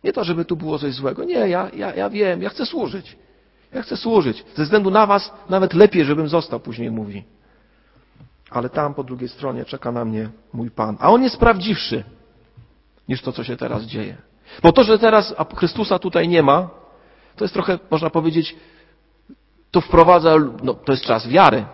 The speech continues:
Tego Bóg od nas wy-, wy-, wy-, wymaga. Ale to jeszcze nie okazuje tej prawdziwej rzeczywistości, kiedy Bóg będzie wszystkim we wszystkim. Kiedy Chrystus i Bóg będą widoczni,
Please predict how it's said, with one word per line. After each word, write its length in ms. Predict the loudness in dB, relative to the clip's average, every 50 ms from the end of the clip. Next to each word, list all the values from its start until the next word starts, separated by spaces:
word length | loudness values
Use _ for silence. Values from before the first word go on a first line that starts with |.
| -20 -14 -10
Tego 220 | -10 -6 -6 -4
Bóg 180 | -6 -6 -6 -6
od 80 | -4
nas 160 | -4 -4 -6 -6
wy-, 120 | -10 -14 -14 -14
wy-, 180 | -14 -12 -12
wy-, 140 | -8 -6 -6
wymaga. 380 | -4 0 0 0 0 0 -2 -6 -6 -14 -14 -10
Ale 140 | -8 -8 -6
to 140 | -6 -6 -6
jeszcze 260 | -6 -4 -2 -2 0
nie 120 | 0 -2
okazuje 400 | -4 -2 -2 -2 0 0 0 4
tej 140 | 4 4 4
prawdziwej 440 | 4 0 -2 -2 -2 -2 -2 -2 -2
rzeczywistości, 760 | -2 -2 -4 -6 -6 -6 -8 -2 -2 -2 -2 -2 -4 -10 -12 -12 -18 -20 _ -6
kiedy 160 | -2 0 0
Bóg 180 | 2 2 0 0
będzie 240 | 0 0 -2 -4
wszystkim 380 | -4 -4 -6 -6 -6 -8 -8 -6
we 120 | -6 -6
wszystkim. 440 | -6 -6 -10 -10 -10 -10 -12 -12 -12 -12 _ -20 -20 -16 -2
Kiedy 220 | 0 2 2 2
Chrystus 500 | 0 2 0 0 0 0 -4 -10 -10 -8
i 100 | -8 -6
Bóg 280 | 0 2 0 0 0 -4 -12 -14 -2
będą 300 | 0 0 2 2 0 0 -4 -8 -10
widoczni, 680 | -8 0 4 6 6 6 4 0 -2 -2 -2 -4 -6